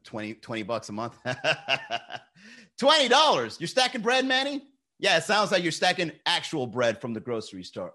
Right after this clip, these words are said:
Oh, uh, second sponsor, guys. If you guys want to help out this show, okay? We're trying to get it to the next level.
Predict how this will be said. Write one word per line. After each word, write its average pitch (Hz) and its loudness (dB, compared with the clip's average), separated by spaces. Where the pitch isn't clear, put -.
Oh, 226 2
uh, 123 2
second 185 0
sponsor, 165 -2
guys. 104 0
If 110 -8
you 185 -10
guys 165 0
want 139 -4
to 135 -8
help 135 -4
out 123 -4
this 110 -8
show, 82 -8
okay? 107 -10
We're 123 -6
trying 165 0
to 160 -2
get 160 -2
it 156 -4
to 151 -10
the 139 -6
next 139 -4
level. 117 -4